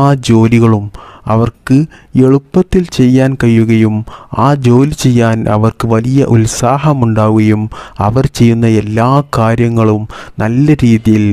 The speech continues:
വിജയിക്കുകയും ചെയ്യും. അപ്പോ വലിയ മടിയന്മാരൊക്കെ ഈ സൂറത്ത്, ആ മടി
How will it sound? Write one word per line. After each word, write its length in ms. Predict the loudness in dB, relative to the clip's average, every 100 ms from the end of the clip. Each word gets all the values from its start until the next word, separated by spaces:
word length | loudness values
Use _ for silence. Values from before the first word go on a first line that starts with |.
| -2
വിജയിക്കുകയും 720 | -4 0 0 0 0 0 0 0 0
ചെയ്യും. 340 | 2 2 0 -4 -8 -14 _ -20 -20 -14 -6 -4
അപ്പോ 200 | 0 -2 -2 -12 -4 -2
വലിയ 320 | 0 0 0 2 0
മടിയന്മാരൊക്കെ 880 | 0 0 0 2 2 0 0 -2 -2 -4 0 0
ഈ 20 | 0
സൂറത്ത്, 480 | 0 -2 -2 -2 0 0 -6 -8 -2
ആ 40 | -2 0
മടി 240 | 0